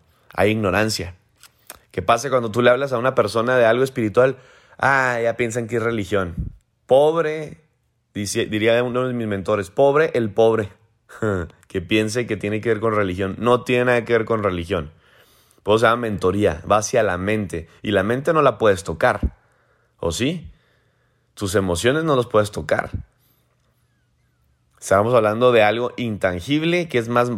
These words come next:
poderoso que lo tangible. ¿Estás dudoso acaso?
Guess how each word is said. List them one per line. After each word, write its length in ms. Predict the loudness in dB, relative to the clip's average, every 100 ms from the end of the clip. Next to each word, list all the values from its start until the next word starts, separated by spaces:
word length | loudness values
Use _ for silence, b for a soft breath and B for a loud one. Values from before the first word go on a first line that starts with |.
| -6 -4
poderoso 760 | 2 6 6 6 2 0 -6 -4
que 120 | -4
lo 140 | -2
tangible. 680 | -2 -4 -4 0 0 -2 -8 -16 b b b
¿Estás 300 | 0 2 2
dudoso 540 | 2 4 4 0 -4
acaso? 600 | -2 0 0 0 -6 -12